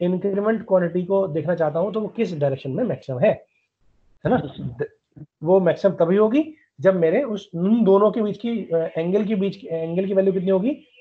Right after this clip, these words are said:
Speaker 1: थीटा होगी। For example, मैं बोलूँ आपसे, अ, अ, आपके पास फि-, अ, बुक है ही, तो book में आप देख सकते हो, अगर मैं suppose इस, इस point से इस point पर जा रहा हूँ, ठीक है,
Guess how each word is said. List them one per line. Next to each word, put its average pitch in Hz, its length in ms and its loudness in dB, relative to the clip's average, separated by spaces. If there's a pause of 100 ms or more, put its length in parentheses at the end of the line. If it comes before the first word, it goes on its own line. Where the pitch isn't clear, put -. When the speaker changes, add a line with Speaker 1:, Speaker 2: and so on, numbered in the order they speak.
Speaker 1:
थीटा 165 160 0
होगी। 113 240 -6
For 214 140 4
example, 202 400 4 (340)
मैं 196 100 8
बोलूँ 185 300 6
आपसे, 175 240 2 (460)
अ, 170 40 -8 (360)
अ, 151 260 -14
आपके 156 240 -2
पास - 280 2
फि-, 170 140 0
अ, 165 280 0
बुक 151 380 0
है 165 100 4
ही, 220 220 2 (260)
तो 196 80 4
book 170 220 2
में 208 80 8
आप 208 80 6
देख 196 200 2
सकते 185 220 -2
हो, 220 100 2 (300)
अगर 175 200 4
मैं 196 140 4
suppose 196 380 2 (160)
इस, 208 220 0 (180)
इस 220 180 0
point 170 380 2
से 170 340 2 (440)
इस 220 220 0 (680)
point 196 300 4
पर 190 120 6
जा 131 80 -2
रहा 113 140 -8
हूँ, 123 120 -12 (1120)
ठीक 165 120 0
है, 190 160 0